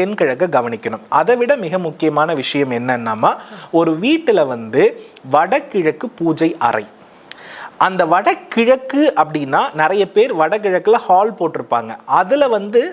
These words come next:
தவறா எடுத்துருவாங்க. அப்படி நான் சொல்ல வரல. வடகிழக்கு பகுதியவே சின்ன ரூமா, அஞ்சுக்கு ஆறு, அதே போல ஏழுக்கு ஏழு, இப்படி வந்து சின்ன ரூமா போட்டு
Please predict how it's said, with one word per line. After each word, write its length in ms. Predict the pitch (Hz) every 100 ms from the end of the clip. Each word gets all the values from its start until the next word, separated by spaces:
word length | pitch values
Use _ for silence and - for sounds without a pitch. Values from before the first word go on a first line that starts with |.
| - -
தவறா 280 | 190 196 196 202
எடுத்துருவாங்க. 500 | 165 170 156 135 123 120
அப்படி 260 | 139 - 208 185
நான் 120 | 170 -
சொல்ல 180 | 147 147
வரல. 220 | 120 110 147 285 - - - 135
வடகிழக்கு 800 | 156 202 294 285 220 214 247 254 -
பகுதியவே 540 | 170 156 233 208 175 277 -
சின்ன 340 | 269 302 302 247
ரூமா, 240 | 180 151 135 - 160
அஞ்சுக்கு 380 | 180 190 180 147
ஆறு, 260 | 131 127 127 - - _ _ _ - - - - - - - -
அதே 140 | 180 208 196
போல 100 | 190 180
ஏழுக்கு 320 | 196 196 175 143
ஏழு, 180 | 127 135 127 170
இப்படி 200 | 202 185 175
வந்து 140 | 247 -
சின்ன 260 | 233 262 247
ரூமா 200 | 185 185 196 160
போட்டு 280 | 131 -